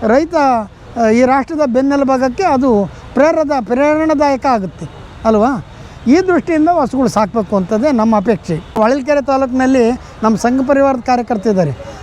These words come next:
ಅವರು ಹತ್ತು ಮನೆಗೆ ಹಾಲು ಕೊಡ್ತಿದ್ರು. ಅವರು ಹತ್ತು ಮನೆ ಸಂಘ ಪರಿವಾರದಾರೆ, ಹತ್ತು ಮನೆಗೆ ಹಾಲು ಕೊಡ್ತಿದ್ರು ಫ್ರೀಯಾಗಿ, ದುಡ್ಡಿಲ್ಲ.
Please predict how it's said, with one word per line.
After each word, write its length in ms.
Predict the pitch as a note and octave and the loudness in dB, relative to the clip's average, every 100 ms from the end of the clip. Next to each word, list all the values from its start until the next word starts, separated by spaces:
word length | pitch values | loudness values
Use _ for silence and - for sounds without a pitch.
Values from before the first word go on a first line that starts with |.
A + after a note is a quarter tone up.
| - | 0
ಅವರು 560 | G#3 D4 C4 B3+ A#3+ | 0 2 0 0 2
ಹತ್ತು 280 | B3 - E4+ | 0 -2 0
ಮನೆಗೆ 380 | D#4+ D4+ D4+ D4 | 2 4 2 2
ಹಾಲು 280 | C#4 B3+ C4+ | 2 2 0
ಕೊಡ್ತಿದ್ರು. 400 | B3 G3+ G#3+ F3+ | -4 -4 -2 -2
ಅವರು 340 | D3 D#3+ - - - - - B3 | -2 -6 -14 -18 -18 -18 -4 -2
ಹತ್ತು 200 | C#4 F4+ | 0 0
ಮನೆ 100 | D4+ | 2
ಸಂಘ 220 | B3 D#4+ | 2 0
ಪರಿವಾರದಾರೆ, 580 | F4 E4+ D#4+ D#4 C#4 G3+ | 0 0 0 2 0 -2
ಹತ್ತು 540 | - - - C4+ F4 | -6 -4 0 0 0
ಮನೆಗೆ 220 | F4 F4 | 0 0
ಹಾಲು 140 | D4+ D4 | 0 0
ಕೊಡ್ತಿದ್ರು 320 | D4+ D4 C#4+ | -2 -2 0
ಫ್ರೀಯಾಗಿ, 580 | C#4 E4+ F4 C4+ F#3+ G3+ | 4 4 4 0 -4 -4
ದುಡ್ಡಿಲ್ಲ. 460 | D#4 E4+ D#4+ G3 | 0 2 2 -2